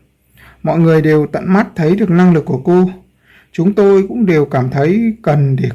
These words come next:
cô được rèn luyện nhiều hơn. Lý Tây gật đầu liên tiếp. Thứ hai ấy, một kế hoạch quan trọng như kế hoạch bắt Mai Đông vốn không giao cho một cảnh sát mới như cô. Nhưng chúng tôi đang gặp phải một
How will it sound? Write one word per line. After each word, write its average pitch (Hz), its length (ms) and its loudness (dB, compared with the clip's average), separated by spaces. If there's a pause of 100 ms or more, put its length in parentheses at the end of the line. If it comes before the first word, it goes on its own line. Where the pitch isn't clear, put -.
cô 180 180 2
được 160 200 -4
rèn 147 240 0
luyện 151 200 0
nhiều 143 160 2
hơn. 160 240 4 (1120)
Lý 139 260 -2
Tây 156 200 0
gật 131 200 -4
đầu 139 180 0
liên 165 180 0
tiếp. 202 180 2 (960)
Thứ 151 100 -4
hai 165 480 2
ấy, - 100 -6 (720)
một 156 220 -6
kế 156 80 -2
hoạch 180 280 0
quan 175 200 2
trọng 156 300 -2
như 165 140 4
kế 165 140 -6
hoạch 160 300 -2
bắt - 200 -4
Mai 175 180 0
Đông 170 240 2 (640)
vốn 151 300 0
không 190 220 2
giao 175 240 2
cho 175 220 0
một 139 200 -2
cảnh 185 140 -4
sát 175 160 -2
mới 165 240 2
như 185 180 4
cô. 175 300 2 (880)
Nhưng 185 120 2
chúng 180 180 -2
tôi 185 180 4
đang 185 160 4
gặp 160 200 -2
phải 135 140 -2
một 135 140 0